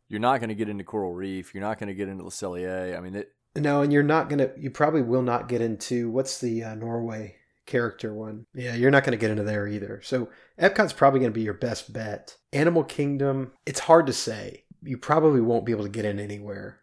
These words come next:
Speaker 2: Maybe Yak and Yeti. And then at, uh, Hollywood Studios, there's really nothing.
Speaker 1: Nothing.
Speaker 2: You may be able to sneak into Sci-Fi if you go at, like, three thirty. You may be able to get into a Hollywood and Vine at three thirty, but that's pretty much it.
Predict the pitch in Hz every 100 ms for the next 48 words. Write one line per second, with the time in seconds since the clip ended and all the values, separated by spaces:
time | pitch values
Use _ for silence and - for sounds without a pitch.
0 | _ 127 127 139 127 120 117 117 110 110
1 | 117 117 _ _ 127 123 117 117 - 120
2 | 117 - - 127 113 107 107 - 143 143
3 | 127 - 131 127 127 123 127 113 - _
4 | _ - 120 127 208 160 107 - - 80
5 | 80 _ _ 156 160 160 135 147 151 135
6 | - 135 127 131 - 120 117 120 131 135
7 | 135 127 113 123 120 113 117 - 113 113
8 | 110 113 117 131 135 _ _ 127 127 113
9 | 127 139 135 120 117 120 113 101 120 123
10 | 117 104 101 110 117 127 131 127 123 123
11 | 123 127 123 - 117 - 139 - - -
12 | - 135 123 110 107 98 - - - -
13 | -